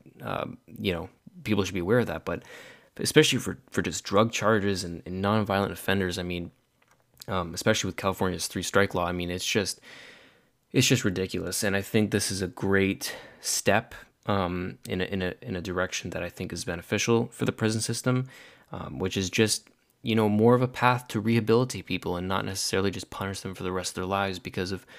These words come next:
one mistake they made when they were, uh, like, twenty years old, you know, right? So I think this is a good thing, but, um, but yeah, these, those are the three stories of this week. Um, and so just to recap, we have the Pope, the,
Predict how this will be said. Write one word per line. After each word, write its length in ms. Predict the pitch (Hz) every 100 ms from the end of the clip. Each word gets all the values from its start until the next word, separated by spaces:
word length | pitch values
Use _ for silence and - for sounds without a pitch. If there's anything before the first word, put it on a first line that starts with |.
| - - - -
one 200 | 101 95
mistake 420 | 90 - 95 -
they 80 | 92
made 260 | 90 90
when 140 | 90 90
they 120 | 90
were, 300 | 90 87 - _ -
uh, 180 | 87 71 - - -
like, 160 | 92 -
twenty 300 | - 98 92
years 200 | 90 98
old, 220 | 80 80
you 80 | 80
know, 100 | 82
right? 240 | 85 -
So 280 | - 90 92 - - - - -
I 80 | 120
think 180 | 131 123
this 120 | 113
is 60 |
a 40 | 120
good 200 | 110 -
thing, 340 | 107 110 117 -
but, 320 | - 95 -
um, 400 | 101 92 92 95 - _ _ _ _ - -
but 100 | 123
yeah, 140 | 127
these, 280 | 104 107 -
those 300 | - 107 117
are 60 |
the 140 | 117 110
three 260 | - 110
stories 400 | 104 - 101 98
of 220 | - 90 90
this 260 | 98 -
week. 320 | 131 147 - - - - - -
Um, 600 | 95 92 90 90 87 - _ _ _ - - 98
and 340 | 92 90 90
so 140 | -
just 240 | 87 98 -
to 100 | 104
recap, 400 | 107 - 110 110
we 100 | 101
have 300 | 92 98 -
the 80 | -
Pope, 440 | - - 113 135 - - -
the, 140 | -